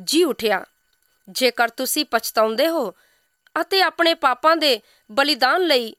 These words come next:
ਯਿਸੂ ਮਸੀਹ ਨੂੰ ਅਪਣਾਉਂਦੇ ਹੋ, ਤਾਂ ਉਹ ਤੁਹਾਨੂੰ ਆਪਣੇ ਲਹੂ ਨਾਲ ਸਾਫ਼ ਕਰੇਗਾ। ਤੁਹਾਡਾ ਨਾਂ ਪਰਮੇਸ਼ਵਰ ਦੀ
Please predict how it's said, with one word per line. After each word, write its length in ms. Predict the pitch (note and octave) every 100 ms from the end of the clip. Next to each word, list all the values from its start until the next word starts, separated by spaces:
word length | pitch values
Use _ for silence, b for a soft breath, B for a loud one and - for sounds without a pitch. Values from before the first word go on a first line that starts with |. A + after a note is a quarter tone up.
| _ _ -
ਯਿਸੂ 380 | A3+ C4+ C4 D#4+
ਮਸੀਹ 340 | C#4+ C#4 G4
ਨੂੰ 140 | F#4+ E4
ਅਪਣਾਉਂਦੇ 480 | - B3 A3+ A3+
ਹੋ, 240 | A#3 G#3+ F#3 _ _ _ _ -
ਤਾਂ 200 | A3+ A3+
ਉਹ 140 | A#3 A#3
ਤੁਹਾਨੂੰ 580 | C#4 B3+ C4+ D4+ D4+ G#3 b b -
ਆਪਣੇ 360 | D4 - F#4+
ਲਹੂ 280 | D#4 B3 D#4+
ਨਾਲ 300 | E4+ C4 A3+ - -
ਸਾਫ਼ 400 | - C4 D4+ -
ਕਰੇਗਾ। 460 | C#4+ A3+ G3+ F#3 - _ _ _ _ _ _ -
ਤੁਹਾਡਾ 400 | C4+ B3+ A#3+ A#3+
ਨਾਂ 340 | A3+ A#3 D4+ b b b -
ਪਰਮੇਸ਼ਵਰ 640 | D#4 D#4+ F#4 - G4+ G4+
ਦੀ 280 | D#4+ D#4